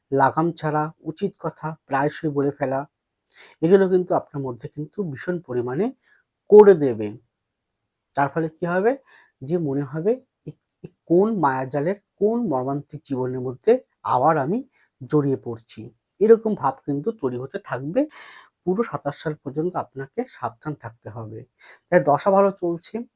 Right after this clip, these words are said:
তাতে বৃহস্পতি শনি অত্যন্ত ভালো আছে, শুধু জন্মকুণ্ডলী না, পামও তাই।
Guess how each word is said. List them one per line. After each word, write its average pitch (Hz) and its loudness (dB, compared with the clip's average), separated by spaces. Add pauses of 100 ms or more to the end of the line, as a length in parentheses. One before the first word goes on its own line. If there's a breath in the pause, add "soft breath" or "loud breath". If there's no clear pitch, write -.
(280)
তাতে 139 -6
বৃহস্পতি 143 -4
শনি 165 -4
অত্যন্ত 160 -4
ভালো 165 -2
আছে, 180 -4 (300 soft breath)
শুধু 185 -2
জন্মকুণ্ডলী 156 0
না, 190 -4 (140)
পামও 139 2
তাই। 104 -14